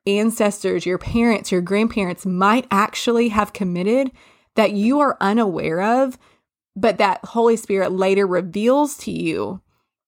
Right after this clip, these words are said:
and that you are now responsible for breaking that cycle. And I am going to give you a personal example in my life of how we see that type of sin, maybe an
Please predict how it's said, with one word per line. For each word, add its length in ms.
and 160
that 160
you 300
are 100
now 240
responsible 720
for 160
breaking 440
that 180
cycle. 500
And 240
I 240
am 160
going 360
to 440
give 140
you 140
a 40
personal 560
example 400
in 220
my 240
life 480
of 420
how 300
we 220
see 580
that 420
type 300
of 120
sin, 440
maybe 240
an 120